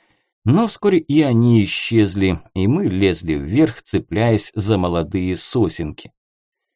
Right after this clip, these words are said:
Когда достигли вершины сопки, то разом попадали. Я прильнул к биноклю, Воронцов к прицелу,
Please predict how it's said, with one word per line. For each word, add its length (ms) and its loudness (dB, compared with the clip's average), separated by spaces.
Когда 340 0
достигли 500 2
вершины 580 0
сопки, 560 0
то 320 -2
разом 560 -2
попадали. 880 -2
Я 280 -2
прильнул 560 -2
к 120 -4
биноклю, 760 -2
Воронцов 840 -2
к 140 -20
прицелу, 640 0